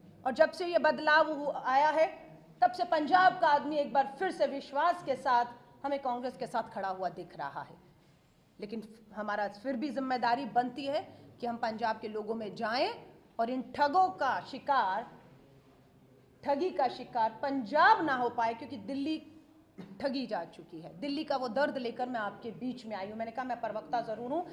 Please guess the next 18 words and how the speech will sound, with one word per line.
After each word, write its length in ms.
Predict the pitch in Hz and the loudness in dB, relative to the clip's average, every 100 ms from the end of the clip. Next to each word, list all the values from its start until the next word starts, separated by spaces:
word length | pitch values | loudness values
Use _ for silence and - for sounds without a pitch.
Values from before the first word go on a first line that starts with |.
| - - | -16 -10
लेकिन 200 | 240 226 | -10 -6
मैं 140 | 226 | -6
दिल्ली 220 | 196 214 226 | -6 -8 -8
की 100 | 233 | -8
बेटी 320 | 208 202 220 | -8 -8 -10
भी 160 | 185 | -12
हूँ 160 | 170 170 | -14 -10
और 120 | 175 | -8
हम 200 | 196 208 | -6 -8
भुगत 340 | 175 220 202 202 | -8 -4 -4 -6
रहे 260 | 185 170 185 | -10 -8 -10
हैं, 560 | 175 175 147 - - - - | -12 -14 -16 -18 -20 -18 -8
हम 120 | 233 | -8
शिकार 440 | - - 233 247 | -8 -6 -4 -2
हैं 80 | 247 | -4
इनकी 220 | 226 233 | -8 -12
ठगी 340 | 233 226 208 208 | -8 -8 -8 -12
का 500 | - 147 - - | -10 -12 -12 -20